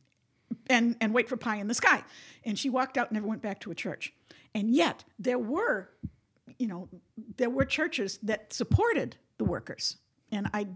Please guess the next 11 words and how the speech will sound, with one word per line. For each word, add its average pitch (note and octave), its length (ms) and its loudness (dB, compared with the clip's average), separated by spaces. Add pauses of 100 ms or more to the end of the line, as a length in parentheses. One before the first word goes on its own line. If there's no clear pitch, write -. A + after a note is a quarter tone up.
(460)
so A#3 160 -4
that's C#4+ 240 0
hap-, D4+ 220 0
both D#4+ 260 2
of F4 60 -4
those C#4+ 180 0
things B3 240 -4
are G#3+ 60 -6
happening A3 400 -8
in F#3+ 80 -10
Calumet. F3 500 -6